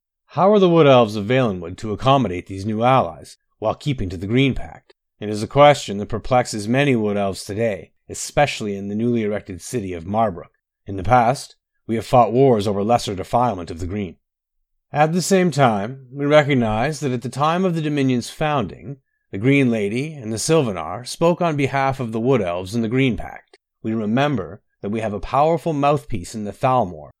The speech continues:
Woodhearth's own Trethane Fario. These are the leaders we should look to in this uncertain time. They have shown us through their actions an example which we can all follow.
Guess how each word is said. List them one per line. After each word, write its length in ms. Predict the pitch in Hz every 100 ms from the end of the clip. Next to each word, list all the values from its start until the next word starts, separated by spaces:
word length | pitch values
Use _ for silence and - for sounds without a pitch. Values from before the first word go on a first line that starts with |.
| _
Woodhearth's 560 | - 131 123 107 98 -
own 440 | 101 117 92 92
Trethane 600 | 98 - 113 - 101 92
Fario. 520 | 90 113 101 73 50 - _ _ _ _
These 220 | 123 147 151
are 40 |
the 100 | 156
leaders 460 | 135 147 135 107 101
we 80 |
should 180 | 107 107
look 180 | 123 139
to 140 | - 92
in 60 |
this 160 | 98 -
uncertain 500 | 107 95 95 82 87
time. 440 | 110 123 90 - _ _ _ -
They 140 | 127
have 100 | 120
shown 260 | - 131 143
us 160 | 135
through 140 | - 139
their 160 | 156
actions 500 | 139 120 120 127 127
an 100 | 123
example 520 | 123 107 123 127 104
which 180 | 101 101
we 120 | 110
can 160 | 104 107
all 160 | 92 90
follow. 500 | - 123 104 -